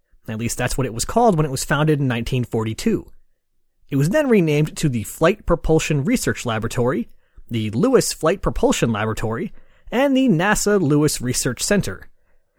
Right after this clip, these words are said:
These days, it's known as the nasa John H. Glenn Research Center at Lewis Field. A bit of a mouthful, but it's a nice nod to the memory of the great Mercury astronaut,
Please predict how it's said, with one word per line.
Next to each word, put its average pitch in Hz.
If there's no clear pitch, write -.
These 269
days, 180
it's -
known 170
as 139
the 120
nasa 233
John 156
H. 151
Glenn 139
Research 208
Center 147
at 151
Lewis 123
Field. -
A 156
bit 320
of 294
a 262
mouthful, 151
but 139
it's 185
a 247
nice 262
nod 143
to 151
the 135
memory 135
of 107
the 113
great 120
Mercury 120
astronaut, 95